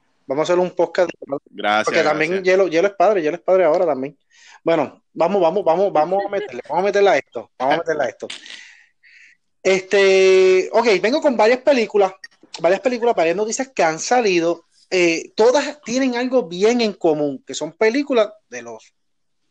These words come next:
Speaker 1: principios de los noventa, los noventa, noventa y tantos, películas que ya se hicieron y vienen, o segundas partes, o películas que van a ser remake completamente. Y vamos a empezar, ¿verdad?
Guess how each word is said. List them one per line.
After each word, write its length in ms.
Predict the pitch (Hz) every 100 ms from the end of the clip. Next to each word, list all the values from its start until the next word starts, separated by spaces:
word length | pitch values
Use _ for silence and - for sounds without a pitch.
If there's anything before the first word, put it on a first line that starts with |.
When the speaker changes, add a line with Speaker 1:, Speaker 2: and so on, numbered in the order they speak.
| _
Speaker 1:
principios 380 | 147 135 170 226
de 60 | 208
los 100 | 151
noventa, 600 | 123 113 151 - - - _ _ _ _ -
los 120 | 113
noventa, 500 | 117 117 196 285 226
noventa 260 | 156 135 135
y 40 |
tantos, 480 | 208 302 214 185 - _ _ _ _
películas 420 | 147 139 139 226 -
que 140 | 175
ya 160 | 147 151
se 120 | 269
hicieron 560 | 269 320 311 214 240 - _ _ _ _
y 160 | 151 143
vienen, 640 | 143 220 294 247 269 - _ _ _ _ _ _
o 180 | - 160
segundas 480 | 156 151 156 175 254 -
partes, 580 | 285 226 190 196 _ _ _ -
o 460 | 233 320 - _ -
películas 340 | 143 147 254
que 120 | 220
van 160 | 170 170
a 60 |
ser 280 | 180 277 294 _ -
remake 360 | 185 214 226
completamente. 840 | 233 233 233 269 320 339 339 233 - _ _ _ _ _ _ _
Y 600 | 180 180 165 160 151 151 139
vamos 260 | 143 156
a 20 | 208
empezar, 320 | 233 247 262
¿verdad? 320 | 226 254